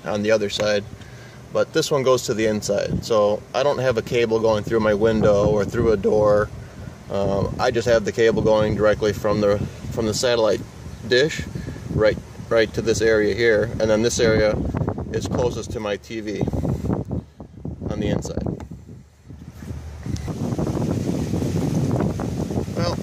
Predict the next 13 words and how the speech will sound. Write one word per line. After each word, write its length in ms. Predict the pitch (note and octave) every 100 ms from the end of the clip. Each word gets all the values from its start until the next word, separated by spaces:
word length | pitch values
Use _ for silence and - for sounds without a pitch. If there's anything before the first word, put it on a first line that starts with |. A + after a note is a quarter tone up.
| -
here 140 | - D3
comes 340 | E3 D#3 C#3+
the 80 | D#3
rain, 400 | D#3+ C3 B2+ - - - - - -
and 100 | A#2+
you 80 | A#2+
can 120 | B2
see 260 | A#2 B2+ A#2+
that 120 | A#2
the 120 | -
raindrops 580 | B2+ B2+ A#2+ B2 B2+ B2
are 60 | -
falling, 460 | B2+ A#2+ A#2+ A#2+